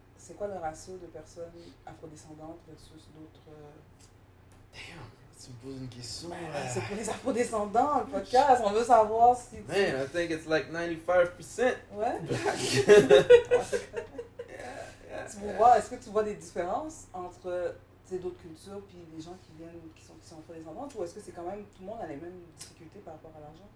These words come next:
Speaker 2: Ben, je pourrais te dire que y a pas énorme de différence. Tu sais, euh, tout le monde a, a ses,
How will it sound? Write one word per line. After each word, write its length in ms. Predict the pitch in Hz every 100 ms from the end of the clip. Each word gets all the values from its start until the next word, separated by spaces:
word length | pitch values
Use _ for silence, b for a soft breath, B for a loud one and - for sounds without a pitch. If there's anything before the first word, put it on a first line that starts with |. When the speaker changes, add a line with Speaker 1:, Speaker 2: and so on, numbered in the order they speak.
| _ -
Speaker 2:
Ben, 180 | 160 165
je 80 |
pourrais 180 | - 208
te 100 | 202
dire 360 | 196 170 220 226 -
que 540 | 202 208 214 220 185 - - - 165
y 60 |
a 80 | 170
pas 240 | - - -
énorme 520 | 160 147 160 175 160
de 40 | 135
différence. 920 | 123 - 127 120 139 131 113 - - -
Tu 60 | 156
sais, 300 | 165 170 151
euh, 340 | 123 120 117 113 113 - - - - - - - - - - - - - - - -
tout 120 | 190
le 60 | 185
monde 280 | 185 202 175
a, 220 | 143 -
a 100 | -
ses, 300 | 123 - 127